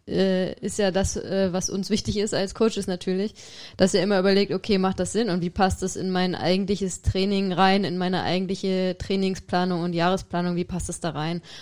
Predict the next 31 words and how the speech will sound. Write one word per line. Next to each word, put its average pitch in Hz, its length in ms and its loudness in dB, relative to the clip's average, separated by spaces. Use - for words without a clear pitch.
Und 190 160 -2
dass 190 120 2
ihr 180 80 -2
das 175 160 -6
dann 214 200 2
entsprechend 175 600 -4
behandelt, 160 400 -4
so 165 140 -8
wie 175 80 -4
du 185 100 -4
das 185 200 0
gesagt 156 340 -6
hast. - 180 -6
Wir 160 100 -2
haben 170 280 -2
da 165 120 -4
uns 170 160 -8
darauf 160 320 -4
entsprechend 165 380 -6
vorbereitet 196 560 4
und 170 160 -4
wir 165 140 0
werden 160 220 -2
uns 170 140 -6
entsprechend 165 440 -6
nachbereiten, - 720 -6
ne? 165 160 -6
Also, 170 460 2
ähm, 170 300 -4
man 185 320 2
sollte 190 500 2